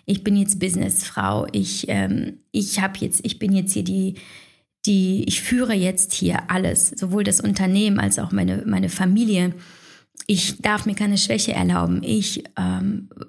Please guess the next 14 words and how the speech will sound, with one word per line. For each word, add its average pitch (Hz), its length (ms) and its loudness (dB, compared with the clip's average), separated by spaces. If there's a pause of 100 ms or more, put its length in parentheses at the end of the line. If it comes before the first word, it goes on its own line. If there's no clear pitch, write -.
baue 202 260 4
mir 214 140 2
hier 196 180 0
was - 200 0
auf 202 300 0
für - 180 -4
uns 196 220 0
alle, 202 360 0
für - 140 -4
unsere 196 280 0
Zukunft, 196 600 -2 (340)
bla, 208 220 4
bla, 185 240 0
bla. 196 340 -2